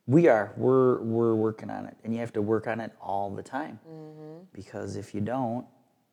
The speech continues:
Speaker 1: it's pretty easy to slip back into that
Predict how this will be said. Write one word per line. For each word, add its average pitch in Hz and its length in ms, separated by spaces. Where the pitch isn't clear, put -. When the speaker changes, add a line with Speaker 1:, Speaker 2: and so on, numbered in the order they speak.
Speaker 1:
it's 98 220
pretty 98 340
easy 107 360
to 107 120
slip - 600
back 113 320
into 127 260
that 110 540